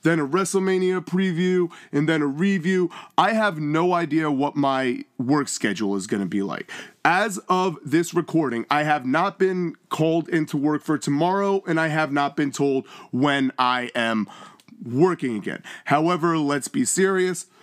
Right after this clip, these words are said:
It is still prime time for Easter dinners. So I don't know what's going on, but to call a spade a spade, I do not think I will be able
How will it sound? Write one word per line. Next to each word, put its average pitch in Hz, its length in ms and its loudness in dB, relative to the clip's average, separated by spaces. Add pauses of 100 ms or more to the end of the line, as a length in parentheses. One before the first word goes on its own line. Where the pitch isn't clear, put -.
(320)
It 190 300 2
is 165 360 2
still 151 540 2
prime 135 520 0
time 160 420 2
for 143 460 0
Easter 131 340 0
dinners. 135 460 -2 (200)
So - 200 0
I 190 160 2
don't 220 160 0
know 202 120 2
what's 190 220 0
going 160 400 0
on, 127 280 -2 (380)
but 170 280 4 (500)
to 180 140 4
call 220 260 2
a 190 60 0
spade 175 260 0
a 160 40 -4
spade, 151 280 0 (100)
I 190 180 2
do 214 140 0
not 165 400 0
think 156 360 -2
I 139 160 2
will 143 160 0
be 143 300 0
able 127 360 -2